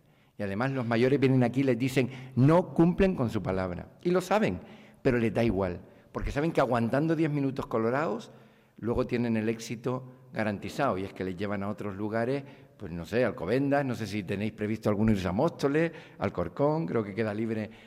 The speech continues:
alguna alcaldía por la zona norte, a lo mejor el Colmenar. Estáis calentando ahí en el banquillo, pero de verdad, lo que sí que es imprescindible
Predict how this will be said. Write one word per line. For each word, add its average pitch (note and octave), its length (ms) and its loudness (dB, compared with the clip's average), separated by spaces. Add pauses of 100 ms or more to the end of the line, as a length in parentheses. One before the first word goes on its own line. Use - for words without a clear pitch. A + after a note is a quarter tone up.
(160)
alguna A2 580 -2
alcaldía G#2+ 760 -2 (400)
por G#2 160 -2
la G2+ 100 -4
zona G#2 460 -4
norte, D#3+ 540 -4
a C3 40 -8
lo G#2 80 -8
mejor G2+ 200 -6
el G2+ 100 -8
Colmenar. G2+ 580 -6 (840)
Estáis G2 260 -6
calentando G2 420 -4
ahí G#2 60 -2
en G2+ 80 -4
el G2+ 60 -4
banquillo, A2+ 480 -4 (260)
pero G2 160 -4
de F#2+ 60 -2
verdad, F#2 380 -4 (560)
lo A2 200 0
que G2+ 80 -10
sí C3+ 200 -6
que C3 140 -4
es A#2+ 100 -4
imprescindible G#2+ 880 -6